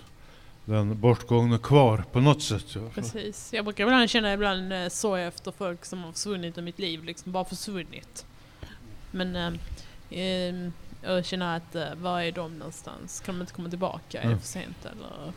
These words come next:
Speaker 2: Ja.
Speaker 1: Ja, evigheten nämndes här, det är väl också ett slags sätt att ha någon slags hopp också. Det beror på hur nära, tror jag, också en människa har varit
Speaker 2: Mm.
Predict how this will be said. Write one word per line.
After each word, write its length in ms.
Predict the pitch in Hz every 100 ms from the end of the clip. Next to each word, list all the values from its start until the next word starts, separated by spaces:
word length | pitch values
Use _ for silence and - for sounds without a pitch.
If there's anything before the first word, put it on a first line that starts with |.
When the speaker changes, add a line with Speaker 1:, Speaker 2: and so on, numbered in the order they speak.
| -
Speaker 2:
Ja. 200 | 233 196 - - -
Speaker 1:
Ja, 300 | - - -
evigheten 680 | 143 127 123 117 127 117 120
nämndes 460 | 113 110 107 107 -
här, 140 | 110
det 60 | 104
är 40 |
väl 120 | 104 101
också 240 | 104 104
ett 80 | -
slags 460 | - 95 - - - - - -
sätt 480 | - 160 135 - -
att 160 | 120
ha 80 | 101 104
någon 120 | 98 90
slags 360 | 104 90 - - - - -
hopp 400 | - 156 - - - -
också. 340 | 120 - 113 - - - - - - - -
Det 60 |
beror 220 | 131 135
på 120 | 123 135
hur 260 | 123 120
nära, 340 | 120 117 107 110
tror 240 | 110 101
jag, 80 | 104
också 260 | 98 -
en 60 | 107
människa 380 | 104 101 98 107
har 60 | 98
varit 380 | 110 - - - - -
Speaker 2:
Mm. 320 | 208 190